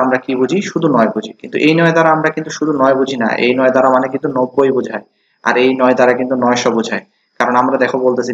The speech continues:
নয়শো নিরানব্বই, এখানে ফের আবার নব্বই বলতেছি।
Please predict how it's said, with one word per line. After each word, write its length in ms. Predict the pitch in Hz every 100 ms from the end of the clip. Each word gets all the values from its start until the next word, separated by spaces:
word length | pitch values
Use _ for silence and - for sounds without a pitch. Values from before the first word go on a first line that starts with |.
| 117
নয়শো 380 | 123 127 - 165 226 - _ 120
নিরানব্বই, 500 | 120 113 104 - 101 - _ _ -
এখানে 180 | 139 135
ফের 100 | 135 127
আবার 180 | 156 226 - - _ _ 127
নব্বই 360 | 135 135 147 131
বলতেছি। 300 | 120 - 104